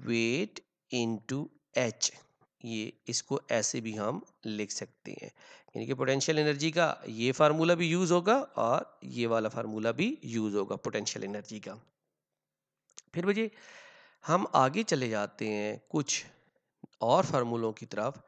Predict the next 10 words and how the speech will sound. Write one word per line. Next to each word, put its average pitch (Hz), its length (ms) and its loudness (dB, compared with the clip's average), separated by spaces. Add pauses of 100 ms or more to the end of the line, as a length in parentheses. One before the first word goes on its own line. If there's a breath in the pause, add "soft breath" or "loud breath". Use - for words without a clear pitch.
(440 soft breath)
तो - 100 -12
उनमें 208 280 4
बच्चे 196 300 2
आप 143 280 8
देखेंगे 131 760 -4 (2250)
पावर 120 280 10 (800 soft breath)
के 151 80 2
बारे 151 260 8
में 165 140 4
पढ़ेंगे। 156 420 2